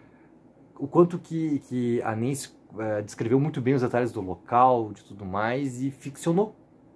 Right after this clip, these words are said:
né? E se coloca muito essa questão ali da, da, da, da criação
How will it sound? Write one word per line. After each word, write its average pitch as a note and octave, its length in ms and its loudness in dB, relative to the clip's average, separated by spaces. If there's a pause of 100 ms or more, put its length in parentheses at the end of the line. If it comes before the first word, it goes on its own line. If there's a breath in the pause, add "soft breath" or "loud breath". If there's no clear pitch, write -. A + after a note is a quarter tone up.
(320)
né? G2+ 320 -2 (420 loud breath)
E A2+ 140 -8
se - 140 -10
coloca C3+ 420 4
muito C#3 280 0
essa - 120 -16
questão A2+ 600 -4
ali G2+ 260 -4
da, F#2+ 240 -2
da, F2+ 380 -4
da, F2+ 180 -4
da F#2+ 180 -2
criação A2+ 600 -2